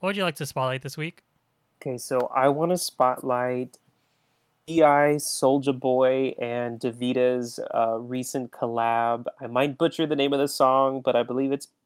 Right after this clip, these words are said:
Speaker 2: B T B T. I know it's in, um, in Korean, and it's a, an abbreviation, but, um, uh, again, it's from B I, who, you know, was formerly with iKON, which, speaking of scandals, who was involved
Speaker 1: <laughs>
Speaker 2: in one in twenty nineteen, but,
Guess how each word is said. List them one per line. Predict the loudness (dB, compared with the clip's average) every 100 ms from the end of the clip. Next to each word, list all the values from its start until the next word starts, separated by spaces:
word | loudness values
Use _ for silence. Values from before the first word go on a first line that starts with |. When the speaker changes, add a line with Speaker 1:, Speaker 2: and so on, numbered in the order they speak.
| -4
Speaker 2:
B | -2 -2
T | -4 -4 -4 -4
B | -4 -4
T. | -4 -4 -2 -2 -2
I | -2
know | 0 2 2
it's | -2 -8 -8
in, | -6 -6 -6 -8 -12 _ _ _ -6
um, | -4 -4 -8 -8
in | -8 -8
Korean, | -6 -2 2 4 2
and | 0
it's | -4 -6
a, | -10 -8
an | -6 -6
abbreviation, | -6 -6 -6 -4 -6 -6 -6 -4 -4 -4
but, | -2 -2 -2
um, | -2 -2 -6 -16 _ _ _ _ _ _
uh, | 4 6 6
again, | 2 4
it's | 2 2
from | -4 -2
B | 0 4
I, | 4 6 2 0
who, | -2 -2 -2 -4 -6
you | -8
know, | -8
was | -8 -10
formerly | -4 -4 -2 -4 -4
with | -6 -6 -2
iKON, | 0 -2 -2 -2 0 -2 -4 -6
which, | -8 -10
speaking | -8 -4 0 2
of | 0
scandals, | 0 2 2 2 2 0 0
who | -2
was | 0 -2
involved | 0 4 4 2
Speaker 1:
<laughs> | -2
Speaker 2:
in | -4
one | -2 0 0
in | -4 -10
twenty | -2 0 2
nineteen, | 2 2 0 -2 0 0 -2 0
but, | 4 6 4